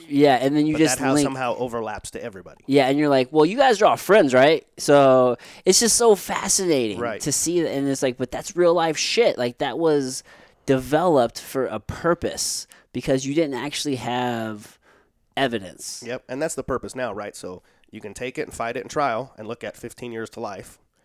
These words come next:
Speaker 2: or sign this piece of paper that you did it, and we'll give you six months or a couple guys, a couple years, take your plea bargain and go home. So they have this high conviction rate 'cause who's gonna fight that?
Speaker 1: Yeah.
Speaker 2: So, 'cause say you're gonna fight out the rico,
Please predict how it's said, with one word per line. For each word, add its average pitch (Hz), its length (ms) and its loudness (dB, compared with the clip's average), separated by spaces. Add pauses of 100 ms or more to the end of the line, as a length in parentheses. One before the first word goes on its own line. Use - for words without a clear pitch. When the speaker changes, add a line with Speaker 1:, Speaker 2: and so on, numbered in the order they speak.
(280)
Speaker 2:
or 107 180 -12
sign 123 220 -8
this 127 80 -12
piece 135 180 -10
of 120 80 -10
paper 123 320 -6
that 113 160 -8
you 107 100 -14
did 117 200 -6
it, 131 200 -6
and 113 60 -16
we'll 107 100 -12
give 101 160 -18
you 95 80 -14
six - 280 -14
months 107 360 -12
or 95 40 -16
a 90 40 -20
couple - 200 -14
guys, 98 160 -16
a - 40 -20
couple - 200 -16
years, 120 540 -10 (340)
take 131 160 -10
your 131 80 -12
plea 123 160 -10
bargain 98 300 -10
and 95 60 -20
go 95 120 -12
home. 120 180 -8
So - 100 -14
they 123 80 -8
have 123 100 -8
this 117 120 -10
high 127 140 -6
conviction 123 400 -8
rate 110 200 -10
'cause 107 180 -16
who's 131 180 -10
gonna 117 160 -12
fight - 300 -10
that? - 200 -20 (200)
Speaker 1:
Yeah. 107 200 -2
Speaker 2:
So, 110 140 -8
'cause 113 260 -18
say 135 220 -8
you're 147 140 -6
gonna 151 140 -4
fight 131 200 -4
out 123 160 -8
the - 80 -10
rico, 113 460 -6